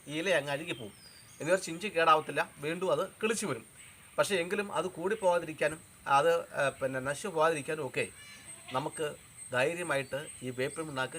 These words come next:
ചേർത്ത് കൊടുക്കാം. ഇതിൻ്റെ മുകളിൽ നമ്മൾ ഇട്ട എന്താണെന്ന് വെച്ചാൽ ഇപ്പം നല്ല മഴയാണ്, മഴ പെയ്ത് വേപ്പിൻ പിണ്ണാക്കും കടലപ്പിണ്ണാക്കും കൂടെ ലയിച്ച് അത് ആ ഇലകളിലൂടെ ഇറങ്ങി ആ സസ്യത്തിനെത്തും. അങ്ങനെ ആ സസ്യത്തിന് ഈ ഇഞ്ചിക്ക്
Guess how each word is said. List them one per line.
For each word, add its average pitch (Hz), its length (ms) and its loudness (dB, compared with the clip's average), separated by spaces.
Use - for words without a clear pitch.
ചേർത്ത് 170 240 0
കൊടുക്കാം. 120 280 -4
ഇതിൻ്റെ 196 320 2
മുകളിൽ 196 360 2
നമ്മൾ 175 220 -2
ഇട്ട - 200 -4
എന്താണെന്ന് 160 280 -2
വെച്ചാൽ 127 240 -2
ഇപ്പം 170 240 -4
നല്ല 139 120 0
മഴയാണ്, 131 420 2
മഴ 156 120 10
പെയ്ത് 147 260 4
വേപ്പിൻ 185 340 6
പിണ്ണാക്കും 175 400 -2
കടലപ്പിണ്ണാക്കും 151 720 -2
കൂടെ 139 140 2
ലയിച്ച് 139 340 -2
അത് 156 140 4
ആ - 20 8
ഇലകളിലൂടെ 151 580 2
ഇറങ്ങി 139 280 -2
ആ - 20 2
സസ്യത്തിനെത്തും. 123 640 -4
അങ്ങനെ 156 240 0
ആ 139 40 6
സസ്യത്തിന് 127 480 -4
ഈ - 20 -4
ഇഞ്ചിക്ക് 156 400 -10